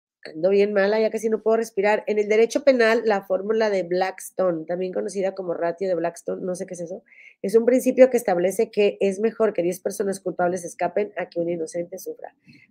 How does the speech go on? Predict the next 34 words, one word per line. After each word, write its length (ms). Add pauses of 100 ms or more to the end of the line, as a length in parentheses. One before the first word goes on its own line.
(120)
¡Órale! 600 (640)
Pues 160
sí, 120
comadre. 360 (340)
"Comadre, 340
te 100
vemos 280
en 100
el 100
celular", 720
dice, 260
"y 120
también 300
en 60
la 160
T 120
V". 320 (220)
Gracias, 600
comadrita 540
Liz 220
Altea, 460
muchas 280
gracias. 380 (200)
Ya 80
pasaron 280
los 100
motoqueros 420
aquí, 140
andan 140
haciendo 280
ruido. 220 (920)
Por 80
ahí 140
andan. 240